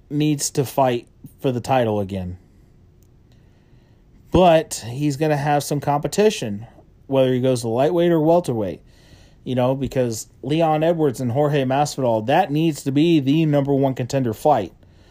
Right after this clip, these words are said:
for Kamaru Usman, because we already know Gilbert Burns is gonna be the next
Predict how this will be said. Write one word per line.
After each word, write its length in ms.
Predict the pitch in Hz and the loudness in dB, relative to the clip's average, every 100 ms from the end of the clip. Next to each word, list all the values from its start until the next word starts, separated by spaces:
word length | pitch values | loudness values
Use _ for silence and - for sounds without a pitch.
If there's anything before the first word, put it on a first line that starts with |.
| - _ _ - | -20 _ _ -20
for 480 | - 143 123 117 - | -4 0 0 0 -4
Kamaru 500 | - 143 143 127 127 | -2 2 4 4 2
Usman, 400 | 143 - 110 98 | 0 -2 -6 -4
because 300 | 101 117 147 | -6 -2 0
we 100 | 147 | 4
already 240 | 180 196 185 | 4 4 4
know 160 | 165 | 2
Gilbert 300 | 131 151 147 | 2 2 2
Burns 320 | 127 143 135 | 0 0 0
is 100 | 117 | -2
gonna 140 | 120 123 | -2 0
be 100 | 120 | 0
the 80 | 113 | 0
next 460 | 127 131 - - | 0 0 -2 -18